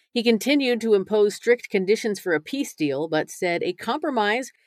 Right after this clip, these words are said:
may be reached in contested areas of the Donbas, as well as on Ukraine's ambitions of joining nato,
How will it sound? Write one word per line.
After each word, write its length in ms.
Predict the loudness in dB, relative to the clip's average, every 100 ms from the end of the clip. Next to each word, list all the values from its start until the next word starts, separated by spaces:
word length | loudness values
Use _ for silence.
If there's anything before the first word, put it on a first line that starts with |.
| _ _
may 180 | -2 0
be 140 | 0
reached 420 | 0 0 -2 -4 -6
in 180 | -4
contested 560 | -4 -6 -2 -4 -2 0
areas 460 | 2 4 2 2 0
of 80 |
the 80 | -4
Donbas, 720 | 2 2 2 0 -2 -6 -14 -20
as 140 | -8
well 320 | 0 2 2
as 220 | 0 -4 -6
on 220 | -4 -2
Ukraine's 540 | -4 -4 -4 -2 -2
ambitions 680 | -4 -4 0 -2 -2 -4 -6
of 140 | -10 -4
joining 380 | -2 0 0
nato, 480 | 0 0 0 -4 -6